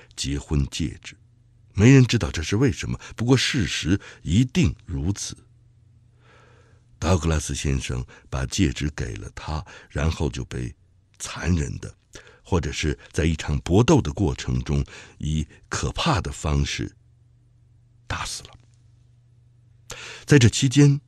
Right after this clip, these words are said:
他可能拿起过后来我们在地毯上找到的那只铁锤。事后，凶手丢下了枪，大概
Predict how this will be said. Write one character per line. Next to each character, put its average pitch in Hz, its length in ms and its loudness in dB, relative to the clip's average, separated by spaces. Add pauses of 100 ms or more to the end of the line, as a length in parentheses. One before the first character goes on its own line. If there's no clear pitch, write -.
(800)
他 143 100 4
可 98 220 4
能 107 200 8
拿 90 260 2
起 - 220 -4
过 76 180 -4
后 - 180 -4
来 69 120 -4
我 67 180 -2
们 80 120 4
在 85 120 2
地 101 220 -2
毯 57 280 -6
上 69 280 -2
找 57 280 -8
到 123 200 0
的 67 160 -6 (320)
那 82 140 2
只 76 120 -4
铁 - 240 -10
锤。 69 380 -10 (1120)
事 - 180 -2
后， 69 540 -4 (400)
凶 139 380 8
手 - 280 -4 (280)
丢 110 260 6
下 - 200 -4
了 - 140 -12 (120)
枪， 110 320 0 (680)
大 80 140 -2
概 73 240 -2